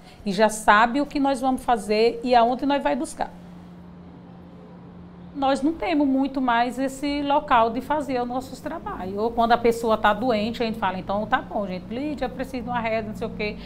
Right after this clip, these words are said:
"Então, peraí, então nós vai pra sua casa." Na minha casa mesmo, eu nunca fiz trabalho nenhum. Então, ninguém na quadra que eu moro me conhece por essa parte. Sabe que eu sou indígena, mas essa, essa parte de reza,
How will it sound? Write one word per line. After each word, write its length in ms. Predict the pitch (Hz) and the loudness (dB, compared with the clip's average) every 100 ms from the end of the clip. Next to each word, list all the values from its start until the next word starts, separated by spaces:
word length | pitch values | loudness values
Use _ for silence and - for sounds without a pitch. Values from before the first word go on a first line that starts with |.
| - - | -14 -10
"Então, 340 | 208 - 202 | -8 -4 -4
peraí, 320 | 202 214 294 370 | -2 -4 -4 -6
então 260 | 202 185 | -8 -8
nós 180 | 185 185 | -8 -6
vai 120 | 175 | -6
pra 120 | 170 185 | -6 -8
sua 220 | - 196 | -6 -8
casa." 460 | 269 185 175 175 175 - 180 196 | -8 -12 -14 -16 -16 -18 -14 -6
Na 160 | 202 | -2
minha 240 | 214 233 254 | 0 0 2
casa 400 | 233 214 233 233 | 6 6 4 2
mesmo, 320 | 220 226 240 | 0 0 -2
eu 40 | |
nunca 300 | 220 262 320 | -4 -4 -8
fiz 260 | 370 262 208 | -8 -8 -6
trabalho 480 | 214 202 202 220 220 | -6 -4 -4 -6 -6
nenhum. 360 | 233 302 196 - - | -8 -8 -10 -12 -16
Então, 160 | 196 185 | -12 -10
ninguém 460 | 196 208 196 190 | -8 -8 -6 -6
na 120 | 202 | -6
quadra 380 | 208 214 202 220 | -4 -4 -6 -6
que 80 | 226 | -10
eu 80 | 214 | -8
moro 380 | 202 180 185 208 - - | -6 -6 -8 -10 -14 -12
me 140 | 208 208 | -8 -6
conhece 680 | 208 226 202 196 196 - 220 214 214 - - | -4 -2 0 -2 -4 -8 -6 -6 -8 -12 -12
por 100 | 214 | -8
essa 380 | 208 - 214 220 - | -8 -6 -8 -8 -10
parte. 260 | - 180 - | -8 -8 -2
Sabe 220 | 349 320 | 0 0
que 60 | 247 | -2
eu 40 | |
sou 140 | - 208 | -8 -8
indígena, 560 | 180 185 208 247 294 - - - - | -8 -8 -10 -10 -12 -12 -18 -20 -10
mas 220 | 185 190 | -8 -6
essa, 420 | 190 190 196 196 196 - | -8 -2 -2 0 -4 -10
essa 260 | 196 - 185 | -10 -8 0
parte 340 | 214 208 214 | 2 2 -2
de 140 | 185 | -2
reza, 680 | 208 180 196 208 233 254 | 0 6 8 8 4 2